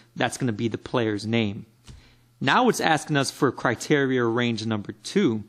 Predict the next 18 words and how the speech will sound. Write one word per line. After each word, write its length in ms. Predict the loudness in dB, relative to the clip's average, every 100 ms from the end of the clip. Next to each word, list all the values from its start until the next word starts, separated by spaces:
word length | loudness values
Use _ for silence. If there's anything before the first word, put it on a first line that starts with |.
| -16 _ _
Well, 100 | -2
that's 240 | 0 0 2
gonna 180 | 2
be 520 | 2 2 2 2 -4 -8 _ -20 -20 _
the 360 | -2 0 2 0
opponent, 800 | -6 -6 0 2 2 0 -4 -6
so 120 | -6
column 600 | -2 2 2 2 -4 -8 -2
E. 400 | 0 2 0 -6 _ _ _ _ _ _ _ _ -20 -20 _ _ _ _ _ _ _
And 180 | -4 2
then 140 | 4 2
the 80 |
criteria 800 | 2 2 0 2 2 4 4 2
number 260 | 0 -2 -6
two 560 | -4 2 6 6 2 -6 _
is 200 | -6 -4
gonna 180 | -2 -2
be 500 | 0 0 2 0